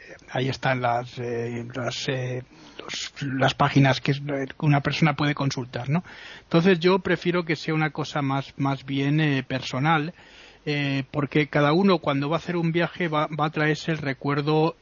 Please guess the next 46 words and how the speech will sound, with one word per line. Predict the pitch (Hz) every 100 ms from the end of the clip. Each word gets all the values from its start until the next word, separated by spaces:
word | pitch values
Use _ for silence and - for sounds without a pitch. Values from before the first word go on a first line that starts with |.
| _
suyo, | - 156 147 135
no | 131 143
va | 147
a | 143
traerse | 143 139 151
el | 143
recuerdo | 135 - 143 143 147
de | 139
lo... | 131 131 - - -
Es, | 156 - -
es | - -
imprescindible | 170 170 170 147 143 147 156 160
también | 131 135 147
antes | 147 143 139
de | 143
ir, | 156 -
ojo, | 147 - 175 - - - -
eh, | 131 131
leerse | 127 131 139 -
la, | 143 139 139 135
eh, | 135 135 156
la | 135
historia | 135 - 151 151 160
del | 139
sitio | - 143 135
donde | 147 127 123
vas | 165 -
para | 139 127
poder | 123 127 139
tener | 139 139 139
una, | 139 131 135
una | 135 131
mayor, | 123 131 131 135 143
eh, | 139 131 131 - - - -
digamos, | 143 135 139 147 147 - - _
comunicación | 160 147 147 139 131 151 151
con | 147
el | 135
espacio | 131 - 143 156
donde | 135 131
vas | 131 -
a, | 135 127 139
donde | 139 131 131
vas | 131 143
a |
interactuar. | 135 135 131 - 131 120